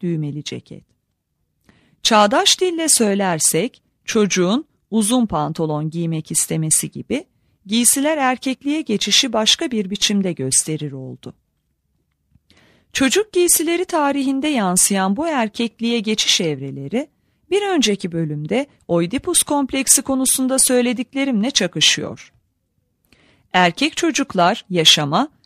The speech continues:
kadınlardan oluşan alt sınıfta başlar. Kadınlar gibi giyindiklerinden hiçbir biçimde kız çocuklardan ayrılamazlar. Bu evrede hem erkek hem de kız çocuklar kendilerini anneleriyle,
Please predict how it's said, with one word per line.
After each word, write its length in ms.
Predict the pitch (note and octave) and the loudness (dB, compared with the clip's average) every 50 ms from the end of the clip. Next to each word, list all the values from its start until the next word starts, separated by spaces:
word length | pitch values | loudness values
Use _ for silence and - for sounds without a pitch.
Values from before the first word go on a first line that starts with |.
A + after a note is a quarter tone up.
| _ _ | _ _
kadınlardan 720 | - G3 F#3 F3 F#3+ G3 G3 G3 F#3+ F#3+ G3 G3+ E4+ F#4 | -2 0 0 2 2 2 4 4 4 2 2 0 -2 -4
oluşan 400 | F4 E4+ D#4 D4+ - - D4+ D4 | -2 -2 0 2 2 2 2 2
alt 200 | C#4+ C#4 C#4 C4+ - | 2 2 0 2 0
sınıfta 520 | - - A3 G#3+ G#3 - - G3 E3+ - | 0 0 0 0 -2 -2 -2 -2 -2 -2
başlar. 640 | A#2+ A2+ B2 - - - - - F3 - - - _ _ _ _ _ _ _ _ _ _ _ _ _ _ _ _ _ _ - | -2 -4 -2 0 0 0 -2 -6 -14 -16 -18 -20 _ _ _ _ _ _ _ _ _ _ _ _ _ _ _ _ _ _ -4
Kadınlar 540 | - G#3 G3 G3 G3+ G#3 G#3 A3 B3 C#4+ E4 | 0 0 2 2 4 4 4 6 4 4 2
gibi 300 | C#4 D4+ C#4+ C#4+ C4+ A#3 | 2 0 0 0 0 0
giyindiklerinden 1000 | B3 B3 B3 A#3+ A#3+ A3+ A#3+ - - A#3 A#3 A3+ A3+ A3+ A3 G#3+ A3+ A3+ A#3 A#3+ _ _ _ - | 2 2 2 2 2 2 0 -2 -2 0 0 2 2 2 2 4 4 2 2 0 _ _ _ -4
hiçbir 400 | G#3 G3 - - - D#4 F#4+ F#4+ | -2 0 0 0 2 0 0 2
biçimde 400 | F4+ D#4+ - - C#4+ C#4 C4 C4+ | 0 0 0 0 0 0 0 -2
kız 220 | C4+ - D#4 D#4+ - | -2 -2 -4 -4 0
çocuklardan 720 | - G#3+ G3 D#3+ F3 - - F3+ F3 E3+ F3+ G#3 A#3+ A#3+ | 0 2 2 2 0 -2 0 0 0 2 2 2 2 2
ayrılamazlar. 1080 | A3 F#3+ F3+ E3+ D#3+ D#3 D#3 D#3+ D3+ D#3 D3+ D3+ - - - - F3 F3+ - - - _ _ _ _ _ _ _ _ _ _ _ _ _ _ _ _ _ _ _ _ - | 2 2 0 0 -2 -2 -2 -4 -4 -4 -4 -4 -4 -4 -4 -4 -8 -12 -16 -18 -20 _ _ _ _ _ _ _ _ _ _ _ _ _ _ _ _ _ _ _ _ -4
Bu 160 | G#3+ C4 D#4+ | 0 2 4
evrede 600 | F4+ G4 G#4 G4+ E4+ C#4+ C4 A#3 F#3 G3+ G3 A3 | 4 4 2 2 2 2 2 2 2 2 0 -2
hem 240 | A#3 A#3+ C4+ D#4+ F4 | -2 -2 -2 -2 0
erkek 480 | F4 D4 A3+ F#3 - - F3+ G3+ - - | 2 2 2 0 0 -2 -2 -2 -2 0
hem 180 | G3+ G3 G3 | 0 2 2
de 80 | G3+ G3 | 2 0
kız 240 | - - F4 - - | 0 -2 -2 0 0
çocuklar 680 | - B3+ G#3+ - D#3+ - - D3 D3+ E3 G#3+ - - _ | 2 2 2 0 -2 -6 -8 -8 -6 -6 -6 -8 -10 _
kendilerini 640 | - A3+ A3 A3+ A#3 B3+ B3 C4+ C#4 C4+ C#4 D4+ D4+ | -2 0 2 2 2 2 2 0 0 0 0 -2 -2
anneleriyle, 920 | - B3+ C#4 D#4 E4 D4+ A#3+ G3+ F3 D#3+ D3+ D3+ C#3+ C#3+ C#3 D#3 F3+ A#3+ | 0 0 0 0 0 0 0 0 0 -2 -4 -4 -6 -6 -6 -4 -4 -6